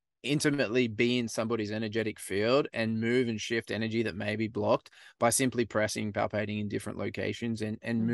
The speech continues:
Speaker 1: moving that and shifting that into different tissue, maybe different areas of the body. If we have stuck energy in and under the ribs and we, we get in and under that and, you know, spread intercostals, give some, some love and energy to that,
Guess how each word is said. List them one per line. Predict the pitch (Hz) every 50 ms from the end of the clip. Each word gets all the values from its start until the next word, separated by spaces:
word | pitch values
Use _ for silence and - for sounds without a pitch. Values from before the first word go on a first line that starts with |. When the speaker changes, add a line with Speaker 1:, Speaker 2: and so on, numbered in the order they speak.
| 120 120
Speaker 1:
moving | 120 123 127 123 120
that | 113 110 101
and | - 104
shifting | - - - 117 - - - 110 110
that | 110 107 107 107 - - - - - - -
into | 117 113 - 110
different | 104 104 117 110 - 117 110 101 - - - _ _ _ _ _
tissue, | - 175 170 160 - - 170 160 160 156 156 156 147 123
maybe | 113 104 101 104
different | 101 107 104 - 101 90 - 87
areas | 123 143 151 151 156 151 147 135
of | 139 131
the | 131 131
body. | 127 131 131 127 127 131 131 - - - - - - - _ _ _ _ _
If | 117
we | 123
have | 127 123 -
stuck | - - - 156 143 131 -
energy | 139 135 139 131 117 127 123 123 123 120 110 -
in | 123 131 131
and | 127 120 117
under | 117 113 110
the | 104 104
ribs | 107 127 160 175 180 170 170 156 139 135
and | 123 113
we, | 113 113 110 95
we | - 110 113
get | 107 113 123 123 117
in | 120 123 117
and | 113 110 107 104 -
under | - 117 135 147 143 139
that | 139 139 139 135 139 139 95
and, | 98 117 117
you | 110 110
know, | 107 101 98 - - -
spread | - - - - 120 113 113 110
intercostals, | 107 104 101 - - 131 131 120 - - 127 120 117 113 -
give | - 117 104
some, | - 113 107 107 101 - -
some | - - - 104 104 107
love | 110 110 110 107
and | 107
energy | 110 110 110 107 104 107 107 101
to | 104 110
that, | 135 139 143 139 -